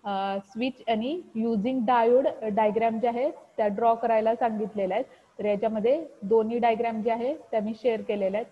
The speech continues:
की using switch असेल किंवा using, अ, diode असेल, तर त्याच्यानुसार diagram जी आहे ती share केलेली आहे. तर that is or gate using, अ, switch or or gate using, अ, डायोड जे आहे ते represent केलेली आहे. तर or gate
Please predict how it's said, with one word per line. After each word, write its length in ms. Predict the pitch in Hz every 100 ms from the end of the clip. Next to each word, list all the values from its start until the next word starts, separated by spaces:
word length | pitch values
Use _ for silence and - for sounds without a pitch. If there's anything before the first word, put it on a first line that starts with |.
| -
की 420 | 202 - - 208
using 280 | 220 196 226
switch 440 | 240 - 233 233 226
असेल 260 | - 269 - - _ -
किंवा 320 | 214 220 220
using, 240 | 196 285 339 _ _ 202
अ, 260 | 202 202
diode 440 | 202 214 208 220 226
असेल, 380 | 220 214 240 339 - _ _
तर 100 | 202
त्याच्यानुसार 540 | 202 214 220 226 226 220
diagram 460 | 220 220 220 220
जी 100 | 220
आहे 260 | 226 226 320
ती 240 | - - 233
share 280 | - 233 220
केलेली 540 | 226 208 185 185 196
आहे. 100 | 285 - - _ _ _ -
तर 40 |
that 240 | 180 208 196
is 140 | 330 - - _ - 196
or 120 | 214 220
gate 600 | 190 240 302 - - 214
using, 600 | 220 185 220 302 320 240
अ, 260 | 208 196 196
switch 640 | 208 - 226 262 - 208
or 60 | 214 302 - -
or 180 | 214 208 190
gate 400 | 247 294 269 226
using, 300 | 220 190 262 370 _ _ _ 202
अ, 220 | 190 190
डायोड 460 | 190 208 202 220
जे 160 | 208 240
आहे 260 | 240 254 320
ते 220 | - 233
represent 640 | 233 220 226 202 208 202
केलेली 360 | 214 190 185 196
आहे. 80 | 269
तर 220 | - 196
or 380 | - 214 214 196
gate 180 | 220